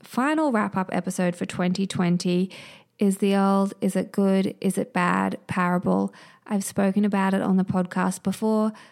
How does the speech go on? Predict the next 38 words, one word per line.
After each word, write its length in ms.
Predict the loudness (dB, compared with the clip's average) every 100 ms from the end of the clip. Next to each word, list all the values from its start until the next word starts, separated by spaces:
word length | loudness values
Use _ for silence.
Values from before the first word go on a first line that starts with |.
| _
I've 280 | -4 -4 0
recently 380 | 0 0 -2 -2
posted 400 | 0 -2 -2 -2
about 220 | 0 0
it 60 | 0
on 160 | -2
Instagram. 800 | 0 -2 -2 -2 0 2 2 0 -4 -20 -20 -14 -4
It's 180 | -2
one 340 | 0 2 4 4
that 160 | 0
I 300 | 0 0 0
have, 600 | -2 -2 -2 -2 -4 -10 -14 -4
I've 140 | 0
mentioned 500 | 4 2 2 0 -2 -2
many, 400 | 0 2 4 4
many 240 | 4 2
times, 480 | 0 -2 -2 0 -2
but 160 | 0 -2
it's 160 | -2
worth 380 | -2 0 0 0
mentioning 600 | 0 2 0 0 2 2
it. 200 | 0 -4 -10 -20 -18 -2
And 120 | 2
I 80 | 2
couldn't 400 | 2 0 0 2
leave 200 | 0 2
it 80 | 2
out 200 | 0 0
of 120 | 0
this 200 | 0 -2 -4
episode 720 | -2 -2 0 0 0 -2 -2
because 680 | -4 -4 -2 0 0 -2 -6 -20 -20 -16 -6
it's 180 | -6
been 220 | -2 0 0
so 280 | 0 -2
helpful 420 | 0 -2 -4 -4 -4
for 140 | -2
me. 320 | -6 -6 -10